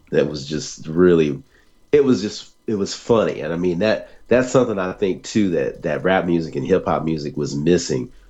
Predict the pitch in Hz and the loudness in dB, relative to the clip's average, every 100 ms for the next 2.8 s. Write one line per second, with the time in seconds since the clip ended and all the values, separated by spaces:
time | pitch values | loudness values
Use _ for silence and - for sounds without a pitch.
0 | - 92 78 78 - - 110 - 69 - | 0 2 2 0 0 2 4 2 -4 0
1 | - 131 101 69 67 65 - 90 80 73 | 6 6 6 2 -2 -2 -2 0 0 0
2 | 64 69 78 78 78 87 82 | -2 -2 -2 -2 0 2 2